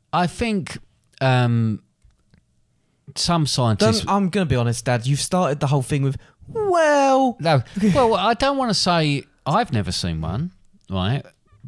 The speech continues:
Speaker 2: Right,
Speaker 1: But
Speaker 2: I've
Speaker 1: then
Speaker 2: never
Speaker 1: I've
Speaker 2: seen
Speaker 1: never
Speaker 2: Father
Speaker 1: been
Speaker 2: Christmas, but he doesn't mean he's not real.
Speaker 1: No, but yeah, it, well, exactly. So it doesn't mean that they don't exist. The science behind them saying that there's, uh, there's a point where a wave will come in, a current will come in, and then the,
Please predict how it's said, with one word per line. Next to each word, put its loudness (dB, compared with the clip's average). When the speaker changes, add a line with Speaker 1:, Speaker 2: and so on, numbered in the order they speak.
Speaker 2:
Right, -2
Speaker 1:
But 4
Speaker 2:
I've 2
Speaker 1:
then 2
Speaker 2:
never 4
Speaker 1:
I've 2
Speaker 2:
seen 2
Speaker 1:
never 0
Speaker 2:
Father 2
Speaker 1:
been -2
Speaker 2:
Christmas, -2
but -4
he 0
doesn't 0
mean 0
he's -4
not -4
real. -2
Speaker 1:
No, -2
but -2
yeah, -2
it, -4
well, -4
exactly. -4
So -2
it -2
doesn't -4
mean 0
that -2
they -2
don't -2
exist. -6
The -4
science -2
behind -2
them -2
saying -2
that -6
there's, -4
uh, -6
there's -2
a -2
point -4
where -2
a -2
wave -2
will -4
come -2
in, 0
a -2
current -2
will -6
come -2
in, 0
and 0
then 0
the, -2